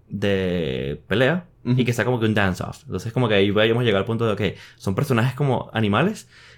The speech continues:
Speaker 1: que están haciendo como que un dance-off que sí, contra un esqueleto, en contra de un slime, contra un dragón. O sea, como que en lugar de pelear contra ellos, vas al dungeon y es como que, "Ok, vamos a bailar ahorita y a ver quién gana".
Speaker 2: Claro.
Speaker 1: Pero salió esa idea primero.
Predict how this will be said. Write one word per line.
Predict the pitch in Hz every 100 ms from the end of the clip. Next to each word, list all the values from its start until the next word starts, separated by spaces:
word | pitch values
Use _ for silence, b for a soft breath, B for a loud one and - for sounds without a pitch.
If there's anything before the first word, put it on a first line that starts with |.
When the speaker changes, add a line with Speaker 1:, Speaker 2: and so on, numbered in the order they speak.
| B
Speaker 1:
que | -
están | 120 110
haciendo | 123 131
como | 127
que | 107
un |
dance-off | 110 117 117 131
que | 127
sí, | 117
contra | 104 98 95
un |
esqueleto, | 95 - 92 - 50 B B -
en | 107
contra | 98 98 92
de | 95
un | 98
slime, | 95 110 92 90
contra | 95 92
un |
dragón. | 98 104 98 80
O |
sea, | 87
como | 90 90
que | 92
en | 82
lugar | 107 95
de | 104
pelear | 113 120 104 95
contra | 123 117
ellos, | 127
vas | 101
al | 120
dungeon | 120 110 113 123
y | 113
es |
como | 120 113
que, | - - _
"Ok, | - - 78
vamos | 95 110
a |
bailar | 90 87 90
ahorita | 95 92 110
y | 101
a | 98
ver | 90
quién | 117
gana". | 101 92 82 - B
Speaker 2:
Claro. | 110 98 110 B B -
Speaker 1:
Pero | 123
salió | 113 104
esa | 120
idea | 123
primero. | 160 143 151